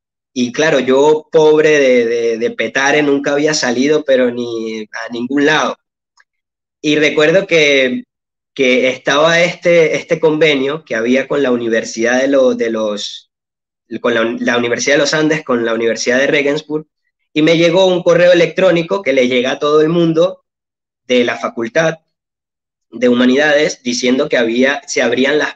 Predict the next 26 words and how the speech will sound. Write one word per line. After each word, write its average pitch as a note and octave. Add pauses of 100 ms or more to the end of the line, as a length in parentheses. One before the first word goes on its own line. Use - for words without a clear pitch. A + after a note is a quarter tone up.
(140)
la, A2+
la, A2
las -
puertas C3+
a D#3+
la C3+
convocatoria D3+
del, C3
del A#2+
intercambio C3
que B2
hacía C#3+
la C#3+
Universidad A#2
de C3
los C3+
Andes D#3+ (320)
con D#3+
la D3
Universidad B2
de B2+
Regensburg. B2 (640)
Y D3+
yo D#3+
dije, D#3+
"Bueno, F3